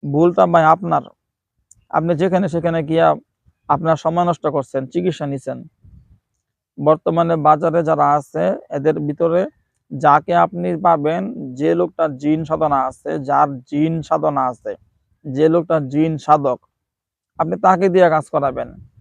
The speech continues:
আর সারা বাংলাদেশের মধ্যে আমার মতো YouTube-এ, Facebook-এ যদি কাউকে দেখেন যে লোকটা বলতেছে, "আমি একজন জিন সাধক, আমি জিনের মাধ্যমে দেশে বিদেশে সকল ধরনের তদবির করে আসতেছি,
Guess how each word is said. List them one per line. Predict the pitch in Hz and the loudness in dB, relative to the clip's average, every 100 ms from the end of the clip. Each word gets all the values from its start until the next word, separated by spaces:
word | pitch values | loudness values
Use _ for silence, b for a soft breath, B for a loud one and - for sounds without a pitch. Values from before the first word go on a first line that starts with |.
| - | -14
আর | - | -8
সারা | 151 165 180 | -4 2 2
বাংলাদেশের | 170 190 208 185 180 | 4 2 2 0 0
মধ্যে | 180 170 180 | -2 0 0
আমার | 175 170 | 2 2
মতো | 170 202 180 | 2 0 -2
YouTube-এ, | 156 160 160 180 180 | 0 0 0 -2 -2
Facebook-এ | 156 151 143 151 160 180 214 - _ _ _ _ _ _ _ _ _ _ _ - | -2 -4 -6 -6 -4 -4 -4 -6 _ _ _ _ _ _ _ _ _ _ _ -8
যদি | 143 160 180 | -2 4 6
কাউকে | 170 165 175 | 6 6 4
দেখেন | 156 180 156 170 170 | 4 2 2 -2 -2
যে | 151 147 139 | -4 -4 -4
লোকটা | 147 175 - 160 | -2 -2 -2 -2
বলতেছে, | 147 165 214 175 151 | 0 0 0 -2 0
"আমি | 147 151 | -2 -2
একজন | 156 147 156 151 | -2 0 -2 -2
জিন | 135 147 151 | -4 -6 -2
সাধক, | 151 143 151 143 _ _ _ - | -2 0 0 -2 _ _ _ -6
আমি | 147 156 | -2 -2
জিনের | 135 147 165 165 | 0 0 2 2
মাধ্যমে | 160 139 156 151 | 0 0 -4 -2
দেশে | 139 160 - 147 | 0 0 0 -4
বিদেশে | 143 151 156 156 | -2 -2 -2 -4
সকল | 139 160 170 147 | -6 -4 -2 -2
ধরনের | 151 151 147 160 156 151 165 _ b b b _ | -2 -2 -6 -8 -6 -6 -8 _ b b b _
তদবির | 180 170 160 175 | 0 0 2 2
করে | 160 175 170 | 4 6 6
আসতেছি, | 160 - - 139 151 151 | 4 2 -10 -6 -4 -6